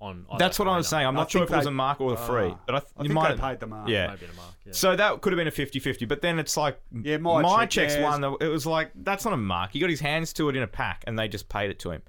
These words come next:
Speaker 3: Yeah.
Speaker 2: So I think that those two sort of evened out.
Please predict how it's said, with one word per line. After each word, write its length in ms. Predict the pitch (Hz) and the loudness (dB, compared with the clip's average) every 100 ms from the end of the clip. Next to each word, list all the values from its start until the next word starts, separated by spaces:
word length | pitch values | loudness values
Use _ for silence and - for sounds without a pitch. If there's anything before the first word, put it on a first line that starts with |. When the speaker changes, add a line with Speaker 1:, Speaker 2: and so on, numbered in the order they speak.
| - | -14
Speaker 3:
Yeah. 300 | 123 123 120 | -8 -6 -6
Speaker 2:
So 500 | 117 113 120 113 117 - - - 127 | -2 2 4 4 2 -2 -10 -6 -4
I 60 | |
think 200 | 127 127 | -2 0
that 200 | 117 113 | 0 0
those 240 | 117 117 - | 2 0 0
two 180 | 104 | -4
sort 200 | 95 104 | -2 -2
of 80 | 87 | -2
evened 320 | 87 92 92 | -2 -4 -2
out. 180 | 95 87 | -2 -2